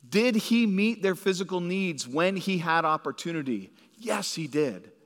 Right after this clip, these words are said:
But read the Gospels,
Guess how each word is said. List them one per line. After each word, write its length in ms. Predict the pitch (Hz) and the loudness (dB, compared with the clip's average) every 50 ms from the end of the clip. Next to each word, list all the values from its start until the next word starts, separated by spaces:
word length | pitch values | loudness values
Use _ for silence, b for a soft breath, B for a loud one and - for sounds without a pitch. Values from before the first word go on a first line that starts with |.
| _ _ _ _ _ _ _ _ _ _ _ _ _ _ _ _ _ _ _ _ _ _ _ _ _ _ _ _ _ _ _ - | _ _ _ _ _ _ _ _ _ _ _ _ _ _ _ _ _ _ _ _ _ _ _ _ _ _ _ _ _ _ _ 2
But 200 | 185 180 156 151 | 2 2 2 2
read 240 | 151 180 202 233 196 | 0 0 0 0 0
the 80 | 214 208 | -2 -2
Gospels, 920 | 165 175 160 160 165 - - - 123 110 98 98 98 - - - - - | -2 0 -2 -2 -2 -6 -8 -8 -8 -8 -6 -8 -10 -10 -10 -12 -12 -14